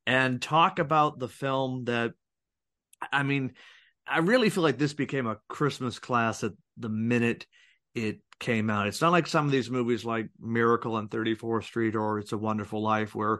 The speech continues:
it took time for these movies to, uh, sort of reach that cultural status as a Christmas icon. This movie, I feel like when it came out,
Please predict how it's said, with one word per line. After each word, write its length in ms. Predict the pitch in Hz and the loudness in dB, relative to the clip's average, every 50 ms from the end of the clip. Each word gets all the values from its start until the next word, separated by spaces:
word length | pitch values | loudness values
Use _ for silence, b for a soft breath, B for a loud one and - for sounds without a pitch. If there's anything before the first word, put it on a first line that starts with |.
| b b b b b b b | b b b b b b b
it 200 | - 104 104 - | -8 -8 -6 -4
took 260 | - 120 120 107 - | 0 0 0 0 0
time 480 | - - 127 120 117 113 107 104 98 95 | -4 -2 0 2 2 2 0 -2 -2 -4
for 80 | 92 101 | -6 -8
these 240 | 95 101 101 92 | -6 -6 -8 -6
movies 400 | 107 107 101 98 98 98 95 - - | -6 -4 -4 -4 -4 -4 -6 -8 -8
to, 360 | - 107 107 101 101 98 98 B B B B B B B B B - | -6 -6 -4 -4 -4 -6 -8 B B B B B B B B B -8
uh, 100 | 101 104 | -8 -6
sort 180 | 92 - 113 104 | -4 -2 -2 -2
of 140 | 95 101 104 | -2 -2 2
reach 340 | 113 117 117 107 - - - | 4 4 4 2 0 -4 -4
that 320 | 113 107 104 101 - - | -2 -2 -4 -6 -8 -6
cultural 600 | - - 117 107 - - - 107 107 104 101 98 | -2 0 0 -2 -2 -4 -6 -6 -4 -2 -4 -4
status 580 | 92 - - 113 107 104 101 98 98 98 92 - | -6 -6 -4 -2 -2 -2 -2 -2 -4 -6 -6 -8
as 140 | 107 90 98 | -10 -8 -8
a 160 | 95 95 90 - | -8 -10 -10 -6
Christmas 460 | - - 117 101 - - 104 92 104 | -2 -2 -2 -2 -2 -8 -8 -6 -4
icon. 480 | 104 101 101 101 101 - - - 98 110 | -2 -2 -2 -2 -6 -8 -10 -6 -2 -2
This 160 | 143 151 - | -2 0 2
movie, 200 | 214 190 160 147 | 4 4 4 4
I 40 | 135 | 4
feel 160 | 143 151 135 | 2 2 0
like 160 | 123 113 - | 0 0 0
when 140 | 120 120 127 | 0 0 0
it 120 | 127 - | -2 -4
came 300 | - - 143 135 131 127 | -2 -2 0 0 0 0
out, 280 | 131 127 127 127 127 | 2 2 4 2 2